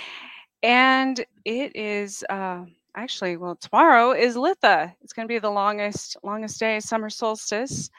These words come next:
Um, that's, that's exciting, um, for, you know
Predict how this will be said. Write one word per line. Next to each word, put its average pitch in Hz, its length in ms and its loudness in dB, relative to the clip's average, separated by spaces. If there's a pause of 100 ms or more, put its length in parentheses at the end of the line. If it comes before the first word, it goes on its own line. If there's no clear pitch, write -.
(460)
Um, 170 540 -10 (680)
that's, 170 460 -10
that's 175 200 -8
exciting, 165 760 -10
um, 165 460 -12 (100)
for, 170 320 -4 (220)
you 180 100 -4
know 170 300 -6